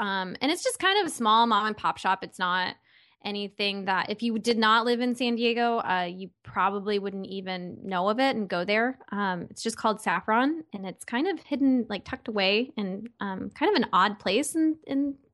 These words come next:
in San Diego. But, um, she hosts this show that I didn't even realize that she hosted on, uh, P B S here. And, uh, so she was talking about, um, a farm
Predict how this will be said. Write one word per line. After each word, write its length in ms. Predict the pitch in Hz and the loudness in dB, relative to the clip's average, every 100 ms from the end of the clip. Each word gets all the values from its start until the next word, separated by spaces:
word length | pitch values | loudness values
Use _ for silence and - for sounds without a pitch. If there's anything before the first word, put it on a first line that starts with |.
| _ | _
in 340 | - 254 254 262 | -4 0 0 -2
San 220 | - 285 | -2 0
Diego. 420 | 269 277 269 277 277 - - - - | 2 4 4 2 0 -8 -18 -6 0
But, 160 | 214 | 4
um, 380 | 208 202 196 - _ _ _ _ - | 4 2 0 -8 _ _ _ _ -12
she 460 | - 262 262 262 240 | -2 2 2 4 2
hosts 640 | 233 254 254 - - - | 2 2 0 -4 -14 -8
this 160 | 220 214 | -4 -4
show 400 | - 370 320 226 | 0 4 4 4
that 100 | 214 | 4
I 80 | 214 | 4
didn't 120 | 262 | 2
even 200 | 233 185 | 0 -4
realize 380 | 190 269 160 180 | -4 -2 -2 -4
that 120 | 156 | -8
she 160 | - 180 | -10 -10
hosted 400 | 175 175 190 175 | -10 -8 -6 -4
on, 240 | 202 190 190 | -2 -2 -2
uh, 300 | 185 175 - - | -4 -4 -6 -10
P 100 | - | -6
B 160 | 226 214 | -2 0
S 220 | 180 180 | 0 -2
here. 280 | - - - _ _ - _ - | -8 -8 -10 _ _ -20 _ -12
And, 300 | 196 185 175 - | -6 -4 -4 -6
uh, 220 | - - 214 _ _ | -8 -8 -14 _ _
so 160 | - 214 | -12 -6
she 680 | 202 - 233 226 226 226 233 _ _ _ _ _ - | -4 -2 0 2 2 0 -2 _ _ _ _ _ -2
was 180 | 233 | 0
talking 460 | 226 - 269 311 339 | 0 2 2 2 0
about, 460 | 302 214 190 190 - | 2 4 4 2 -2
um, 460 | 202 196 208 - - _ - | -8 -8 -10 -14 -18 _ -12
a 100 | 208 | -6
farm 580 | - 370 339 254 254 | 2 4 4 4 0